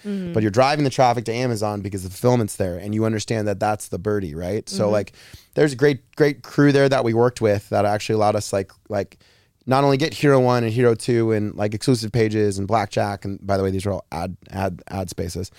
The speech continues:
Speaker 1: Mm-hmm.
Speaker 2: and different, different landing spaces, and also help us 'cause we were driving the traffic. So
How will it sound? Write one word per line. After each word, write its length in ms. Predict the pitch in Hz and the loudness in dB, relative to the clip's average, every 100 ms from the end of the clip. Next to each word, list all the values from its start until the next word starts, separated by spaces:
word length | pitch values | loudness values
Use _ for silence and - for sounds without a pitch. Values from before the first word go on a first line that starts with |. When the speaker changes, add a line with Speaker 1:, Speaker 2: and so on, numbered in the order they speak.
| - | -14
Speaker 1:
Mm-hmm. 220 | 202 190 180 | -10 -10 -4
Speaker 2:
and 140 | 117 | 0
different, 340 | 123 131 127 107 | 2 2 0 -2
different 280 | 127 127 110 | -2 -2 -2
landing 240 | 117 123 | -2 -2
spaces, 320 | - 104 104 | -4 -4 -4
and 60 | 110 | -6
also 220 | 104 - | -6 -6
help 280 | 104 127 - | -2 0 0
us 280 | 98 101 - | -2 -4 -10
'cause 140 | - 107 | -10 -6
we 60 | |
were 80 | 107 | -4
driving 380 | 95 101 107 101 | -2 -4 -4 -6
the 60 | |
traffic. 540 | 90 113 120 - - - | -4 -2 -2 -4 -12 -8
So 240 | - 92 | -6 -6